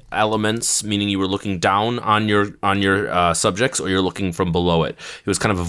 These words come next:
voyeuristic approach. It was looking like you were, uh, observant, uh, an observer on the scenes instead of participant in the scene, which made it even more interesting. We got a lot of long tracking shots of Steven walking down hallways. We get the big wide scenes in the hospitals.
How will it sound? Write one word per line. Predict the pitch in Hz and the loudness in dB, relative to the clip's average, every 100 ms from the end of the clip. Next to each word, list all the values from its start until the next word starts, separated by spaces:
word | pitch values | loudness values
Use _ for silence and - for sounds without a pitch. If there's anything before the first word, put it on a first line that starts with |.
| 98 | 4
voyeuristic | 101 95 95 - 85 - - | 4 4 2 0 -4 -6 -12
approach. | - 87 - - | -4 -2 -2 -4
It | - | -4
was | 85 85 | -4 -2
looking | 90 95 92 | -2 -2 -2
like | 90 101 | 0 0
you | 85 | 2
were, | 85 82 | 4 4
uh, | 78 78 76 - 78 | 4 2 0 -2 -4
observant, | 80 80 95 92 117 117 - - | -2 0 2 2 2 -2 -8 -4
uh, | 98 98 95 92 85 - | 0 2 2 0 -6 -6
an | 82 - | -6 -2
observer | 90 90 113 110 127 143 143 | -2 2 4 6 4 4 2
on | 104 113 | 2 4
the | 117 | 2
scenes | - 131 135 156 160 | 2 2 4 6 4
instead | 107 95 - 98 | 2 0 0 0
of | 82 | 0
participant | - 90 107 - - 165 165 | -2 -4 -2 -4 -2 0 0
in | 160 | 2
the | 165 | 2
scene, | 185 190 220 - - - | 2 0 0 -4 -14 -8
which | - 101 | -2 0
made | 107 101 | 2 2
it | 101 | 2
even | 110 95 95 | 0 0 2
more | 101 107 104 104 101 95 - - _ _ | 4 4 6 6 6 4 -2 -20 _ _
interesting. | 127 110 - 78 - 65 82 | 0 0 -2 -4 -6 -8 -4
We | 98 | 0
got | 104 | 0
a | |
lot | 107 107 | 0 -2
of | 101 | 0
long | 104 107 110 | 0 0 -2
tracking | - 110 101 - 110 | -2 -2 -2 -4 -6
shots | - 127 120 - | -2 -2 -2 -6
of | 107 | -6
Steven | - 101 101 | -4 -4 0
walking | 98 90 98 | 0 0 -4
down | 85 82 | -6 -2
hallways. | 123 127 127 127 120 - | 2 2 0 -2 -4 -6
We | 92 | -8
get | 82 | -8
the | |
big | 85 95 | -6 -6
wide | 87 85 92 87 107 104 | -6 -4 -2 0 0 -2
scenes | 95 - 101 101 101 95 | -6 -4 -4 -4 -6 -6
in | |
the | 90 | -6
hospitals. | 82 92 95 127 117 127 | -2 -2 -2 -4 -4 -6